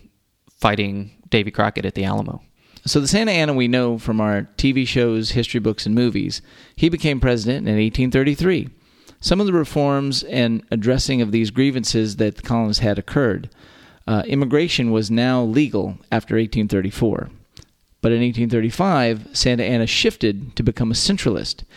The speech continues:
Speaker 2: He revoked the Constitution of eighteen twenty-four and dissolved the legislature, and he became a dictator, making him the perfect person to star in a movie called The Alamo.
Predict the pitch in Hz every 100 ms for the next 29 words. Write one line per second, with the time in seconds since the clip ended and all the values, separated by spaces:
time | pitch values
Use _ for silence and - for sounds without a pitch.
0 | - - - 113 107 107 147 208 160 123
1 | 113 107 113 107 110 101 101 - 110 110
2 | 104 107 113 110 113 - - - - 113
3 | 113 107 117 131 160 117 107 104 104 -
4 | 101 - 107 113 - 120 110 - 143 160
5 | 151 107 107 135 - - 64 - - _
6 | _ _ - _ _ _ 120 110 120 117
7 | 117 110 - 131 139 165 - - 131 113
8 | 110 117 117 107 - 135 120 107 113 123
9 | - 113 113 113 120 - 107 101 107 120
10 | 117 90 87 -